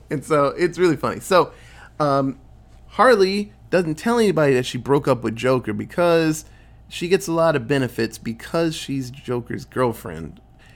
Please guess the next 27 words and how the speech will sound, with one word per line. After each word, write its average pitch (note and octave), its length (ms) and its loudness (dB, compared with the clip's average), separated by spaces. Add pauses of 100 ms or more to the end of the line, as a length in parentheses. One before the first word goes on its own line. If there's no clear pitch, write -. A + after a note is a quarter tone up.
(180)
And C3+ 160 -2
so D3+ 180 2
she D3 180 -4
goes G#3+ 320 4
to F3 80 -6
Roman G3+ 280 0
Sionis, E3+ 920 -4 (680)
uh, A#2 300 0
Black G#2 380 -6
Mask. G2+ 340 -6
I'm A2+ 100 -4
just G2 140 -8
gonna, D#2+ 180 -10 (260)
or C3 220 4
say A#2 180 -2
Ewan F#2+ 300 -4
McGregor. D2+ 440 -10
So F#2+ 220 -4 (380)
goes G#3 200 2
to G3 80 0
Ewan G#3 260 0
McGregor's F#3 440 0
nightclub D#3+ 540 -2
and C3 160 -4
gets C3+ 240 -4
just C3 480 -2
blasted. G#2+ 1120 -6